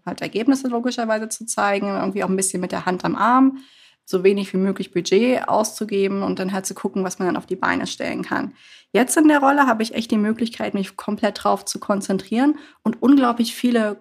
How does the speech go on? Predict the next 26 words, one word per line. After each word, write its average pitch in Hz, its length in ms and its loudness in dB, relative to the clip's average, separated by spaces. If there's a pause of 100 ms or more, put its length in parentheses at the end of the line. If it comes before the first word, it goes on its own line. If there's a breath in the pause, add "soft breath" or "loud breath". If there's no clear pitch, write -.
(120)
coole 226 280 0
Kundenprojekte 190 1000 0
kennenzulernen. 175 960 -2
So 185 100 -6
die 190 160 -2
paar, 214 320 2
bei 220 80 4
denen 202 160 2
ich 196 140 -4
jetzt - 240 -8
reinschnuppern 208 640 -2
durfte, 302 480 0 (500 loud breath)
waren 208 400 0
einfach 208 220 0
so 214 220 -4
total 196 360 -2 (120)
cool, 226 100 0
was 208 100 -2
ich 202 80 -4
mir 196 80 0
vorher 196 240 -6
gar 180 120 0
nicht 185 160 -6
hätte 190 120 -6
vorstellen - 600 -2
können. - 380 -10